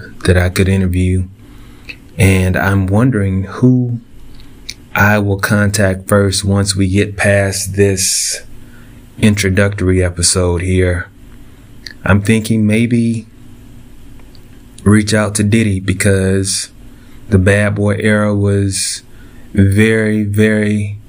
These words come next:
successful, and I'd like to know some behind the scenes stories for that. But then, nah, maybe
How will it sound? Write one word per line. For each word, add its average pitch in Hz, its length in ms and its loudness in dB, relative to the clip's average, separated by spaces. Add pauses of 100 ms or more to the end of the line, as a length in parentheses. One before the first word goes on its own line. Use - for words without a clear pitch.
(340)
successful, 104 920 0
and 90 160 0
I'd 101 220 0
like 98 320 -2
to 92 260 0
know 98 380 0
some 95 280 0
behind 95 380 0
the 92 60 -2
scenes 95 340 0
stories 98 400 0
for 87 160 -4
that. 98 460 0 (2000)
But 107 140 2
then, 123 320 2
nah, 143 240 -2
maybe 165 680 0